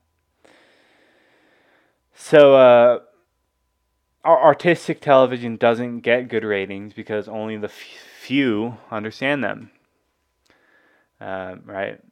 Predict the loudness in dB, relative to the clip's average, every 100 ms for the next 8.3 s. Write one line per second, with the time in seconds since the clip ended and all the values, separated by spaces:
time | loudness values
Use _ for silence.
0 | -10 -8 -2 0 0 0 -4 -6 -8 -8
1 | -8 -12 -20 -20 -20 -12 -8 -6 -6 -8
2 | -8 -6 -8 -10 -18 _ _ _ -12 -10
3 | -8 -2 0 0 -2 -6 _ _ _ _
4 | _ _ _ _ _ _ _ -16 -12 -12
5 | -12 -14 -18 -20 _ _ _ _ _ _
6 | _ _ _ _ -20 -18 -14 -4 -2 -2
7 | -4 -2 -2 0 0 0 0 2 2 2
8 | 2 -2 -6